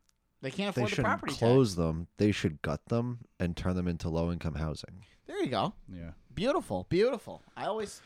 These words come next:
Speaker 1: you know, that's what I thought.
Speaker 2: They're built structurally sound for, like, two hundred fifty years, I think. They're not going anywhere.
Speaker 1: Yeah, exactly.
Speaker 3: I think
Speaker 1: Exactly.
Speaker 3: that, uh, yeah, th-, you know, there are a lot of churches with classrooms.
Speaker 1: Yeah.
Speaker 3: You know, uh, 'cause they use them for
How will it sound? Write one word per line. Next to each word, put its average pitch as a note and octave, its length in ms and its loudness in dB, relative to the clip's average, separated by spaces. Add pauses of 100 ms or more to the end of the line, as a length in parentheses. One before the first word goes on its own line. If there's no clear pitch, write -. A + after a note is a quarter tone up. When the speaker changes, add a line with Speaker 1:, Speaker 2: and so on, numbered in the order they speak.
Speaker 1:
you D#3 120 -10
know, E3+ 200 -6
that's D#3+ 160 -8
what F3 100 -8
I F3+ 80 -2
thought. F3 320 -2
Speaker 2:
They're A#2 220 8
built B2+ 260 4
structurally - 520 -4
sound B2+ 400 -4 (120)
for, - 120 -10
like, F#2+ 200 -4
two - 140 -6
hundred C3 140 -2
fifty C#3 260 -6
years, D3+ 240 -2
I E2 120 0
think. - 260 -8
They're E2 120 -6
not G2 200 -6
going C#2 260 -4
anywhere. D2 240 -2
Speaker 1:
Yeah, F#3+ 140 4
exactly. C3+ 480 0 (160)
Speaker 3:
I D3+ 140 4
think D3 180 0
Speaker 1:
Exactly. G#2+ 160 -6
Speaker 3:
that, G2 60 -6
uh, - 20 -2 (220)
yeah, F#2+ 60 -2
th-, F#2 160 -14
you A2+ 80 -6
know, A#2 220 -4 (160)
there G2 120 -8
are F#2+ 40 -6
a - 20 -8
lot A#2 200 -4
of A2 80 -8
churches F#2+ 320 -12
with F2+ 200 -14
classrooms. G2 720 -10 (480)
Speaker 1:
Yeah. E3 200 -8
Speaker 3:
You G2 80 -8
know, F2+ 180 -8 (160)
uh, F#2 40 -14 (180)
'cause F#2 100 -10
they F#2+ 80 -10
use F2+ 140 -10
them F2+ 140 -10
for E2+ 280 -14